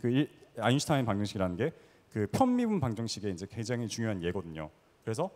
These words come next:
아인슈타인 방정식을 이해함으로써 얻어지는 그냥 편미분 방정식 전체적인 거에 대한 이제 수학적 이해에 이제 그 뭐 도움, 이런 것들이 이제 저는 중점적으로 바라보는 것 같아요. 물리학자들과는 다르게.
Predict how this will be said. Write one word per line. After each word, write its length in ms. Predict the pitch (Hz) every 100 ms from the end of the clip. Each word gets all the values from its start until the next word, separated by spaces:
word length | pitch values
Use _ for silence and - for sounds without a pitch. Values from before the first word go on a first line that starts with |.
| -
아인슈타인 460 | 104 131 - 151
방정식을 400 | 139 131 120 117
이해함으로써 480 | 104 104 101 95 -
얻어지는 380 | 92 98 98 151 - -
그냥 160 | - 104
편미분 420 | - 233 220 202
방정식 680 | 143 120 120 120 127 117 -
전체적인 560 | - 113 127 113 110 101
거에 160 | 98
대한 240 | 101 151 190
이제 140 | 95
수학적 360 | 95 170 - 135
이해에 500 | 95 160 110 110 156 - - _ -
이제 340 | 98 90 85 82
그 320 | 92 87 85
뭐 300 | 80 80 78 101 _ _ -
도움, 320 | 135 104 71 - _ _ _ -
이런 320 | 160 208 208
것들이 1700 | 196 - 185 175 170 165 160 135 120 127 - _ _ - 143 131 110
이제 540 | 101 104 95 90 98 -
저는 640 | 120 113 113 107 92 85 -
중점적으로 720 | - 117 123 117 101 92 90 -
바라보는 380 | 95 95 95
것 100 | 82
같아요. 140 | 73 76
물리학자들과는 640 | 90 90 92 90 85 82
다르게. 340 | - - -